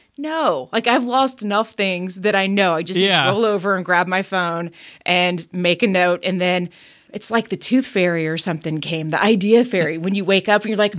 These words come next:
Speaker 1: "Oh, yeah, I wrote something down. What was that?" <laughs>
Speaker 2: Like, it has to be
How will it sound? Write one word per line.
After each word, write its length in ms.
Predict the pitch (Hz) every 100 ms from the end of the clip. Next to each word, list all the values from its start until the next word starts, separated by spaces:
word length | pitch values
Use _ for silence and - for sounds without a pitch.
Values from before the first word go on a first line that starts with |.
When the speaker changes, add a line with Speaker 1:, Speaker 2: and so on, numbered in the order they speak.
| -
Speaker 1:
"Oh, 160 | 294
yeah, 340 | 294 302 330 226
I 40 |
wrote 240 | 165 254 220
something 320 | 277 254 226
down. 300 | 247 269 208
What 180 | 196 262
was 240 | 226 247
that?" 340 | 180 - 80 -
<laughs> 100 | 277 _ -
Speaker 2:
Like, 200 | 165 156
it 80 | 151
has 180 | 165 190
to 60 | -
be 280 | 175 175